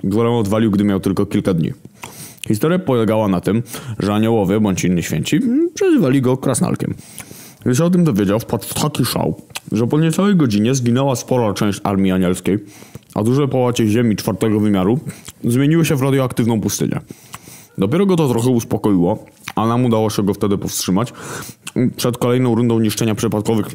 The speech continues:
części naszego domu. Lecz ta ksywka i tak mu pozostała, ale wszyscy się starali, by nie mówić o,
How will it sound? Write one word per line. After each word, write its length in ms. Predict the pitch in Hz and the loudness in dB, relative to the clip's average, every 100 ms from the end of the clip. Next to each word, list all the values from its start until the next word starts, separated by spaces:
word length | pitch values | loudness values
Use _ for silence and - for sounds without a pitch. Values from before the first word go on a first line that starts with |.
| - - | -12 -4
części 380 | 117 117 - 110 | -2 -2 -2 -2
naszego 300 | 98 104 101 | -2 0 2
domu. 320 | 92 - - - - - - - 127 | 2 0 -4 -10 -16 -14 -14 -14 -4
Lecz 140 | 131 | -2
ta 120 | - 190 | 0 0
ksywka 320 | 190 185 180 | 0 0 0
i 60 | |
tak 160 | 170 151 | 0 0
mu 100 | 139 | 0
pozostała, 540 | 104 98 - 90 92 107 - - - | 0 -2 0 0 0 -2 -6 -16 -4
ale 240 | 135 143 | -2 0
wszyscy 440 | 139 - 143 - 139 | -2 -2 -2 0 0
się 140 | 131 | 0
starali, 480 | - 120 120 117 110 | 0 0 2 4 4
by 240 | 101 110 104 | 2 2 2
nie 80 | |
mówić 340 | 113 113 | 2 2
o, 20 | 101 | 2